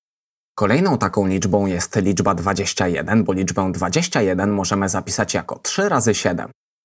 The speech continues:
Drugą taką liczbą jest liczba dwadzieścia cztery, ponieważ liczbę dwadzieścia cztery możemy przedstawić jako trzy razy osiem. Trzecią taką liczbą jest liczba dwadzieścia siedem.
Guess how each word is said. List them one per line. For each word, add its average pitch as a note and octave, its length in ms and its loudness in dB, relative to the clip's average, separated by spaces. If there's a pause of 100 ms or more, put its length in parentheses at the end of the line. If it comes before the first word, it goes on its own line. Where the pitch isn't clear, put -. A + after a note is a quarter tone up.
(340)
Drugą C#3 440 4
taką G2 300 0
liczbą F#2 380 0
jest F#2 280 -2
liczba F#2+ 360 0
dwadzieścia F#2+ 520 -2
cztery, F#2 400 -4
ponieważ F#2+ 420 -2
liczbę F#2+ 380 -2
dwadzieścia F#2+ 500 -2
cztery F#2+ 300 0
możemy G2 340 0
przedstawić F#2+ 640 -2
jako E2+ 240 -4
trzy - 340 -2
razy A2 300 2
osiem. - 460 -2 (800)
Trzecią F#3 440 0
taką F#2 280 0
liczbą F#2 360 0
jest F2+ 280 -4
liczba F#2 360 0
dwadzieścia A2+ 520 0
siedem. G2+ 420 -2